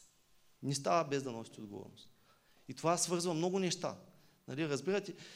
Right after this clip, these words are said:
процесите са до така степен свързани, че когато почнем да разплитаме право нещата, те се навързват. Например, как да повярва един човек? Средностатистическия вярващ има следната представа. „Аз трябва да отида да го убедя по някакъв начин да дойде на църква,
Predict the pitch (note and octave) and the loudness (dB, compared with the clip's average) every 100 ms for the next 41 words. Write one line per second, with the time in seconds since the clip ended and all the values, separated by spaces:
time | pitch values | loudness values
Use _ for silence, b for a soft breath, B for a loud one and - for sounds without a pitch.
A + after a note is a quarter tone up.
0 | B B D3 C#3+ A3 G#3+ G3 D3 D#3 D3 | B B -2 4 4 6 2 2 0 4
1 | G3 G3 G3 F#3 D3+ F#3+ G3 - F#3 F#3+ | 4 4 0 0 2 2 0 2 0 2
2 | F#3+ G3 F3 D3 C#3+ F3 F#3 D#3+ D#3 D#3+ | 0 2 4 4 2 -2 0 0 2 2
3 | C#3+ - E3+ E3 E3+ D#3+ D3+ C#3+ B2+ C3+ | 2 0 0 0 0 -2 0 2 4 2
4 | G#2+ - B B B B C3+ C3+ G3 F#3 | 0 -4 B B B B -2 2 2 2
5 | F3+ B B B B - F#3+ F#3 F#3 F3+ | 0 B B B B 6 6 8 4 4
6 | D#3+ E3 D#3+ D3 D#3 E3 C3 - - - | 2 4 2 0 -4 -2 -2 -2 -10 -20
7 | _ _ _ - - F3 F3+ F3 D#3 - | _ _ _ -8 0 4 4 2 0 0
8 | E3+ D3+ - C3+ A#2 D#3+ F3+ D#3+ - - | -2 -2 -2 0 2 2 0 -4 -10 -8
9 | F3+ F3 E3+ F3 E3+ E3+ D#3 D3 D#3 C3 | -2 0 2 0 0 -4 -6 -4 0 0
10 | - B B B B - D#3+ D#3+ E3+ D#3+ | -2 B B B B 2 2 4 4 4
11 | C3+ C3+ F#3 D#3+ B2+ B2 A#2 B2+ E3 D#3+ | 4 4 2 2 0 -2 0 0 0 -2
12 | D3 C#3+ A#2 C#3+ D3+ E3+ C3+ C3 C#3+ A#2 | -2 -2 -4 -2 -2 -2 0 2 2 2
13 | - C3 - F3+ | 0 -4 -4 -8